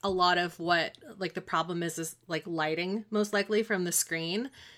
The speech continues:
that they didn't factor that into how bright the screen can go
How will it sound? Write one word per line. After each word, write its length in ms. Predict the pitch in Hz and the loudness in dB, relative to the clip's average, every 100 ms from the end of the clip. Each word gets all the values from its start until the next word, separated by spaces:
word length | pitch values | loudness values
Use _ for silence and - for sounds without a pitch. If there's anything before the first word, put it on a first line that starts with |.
| _ | _
that 120 | 202 | 0
they 140 | 202 202 | 6 6
didn't 220 | 196 185 | 6 4
factor 440 | - 165 - 185 | 8 8 8 0
that 220 | 175 160 160 | 2 2 2
into 160 | 160 | -4
how 220 | 160 175 | -2 0
bright 440 | 160 156 156 - - | 4 4 4 0 -4
the 100 | 175 | -2
screen 440 | - - 175 160 | 0 0 -2 -2
can 240 | 160 185 165 | -4 -4 -2
go 520 | 160 151 147 139 - | 0 0 -2 -6 -12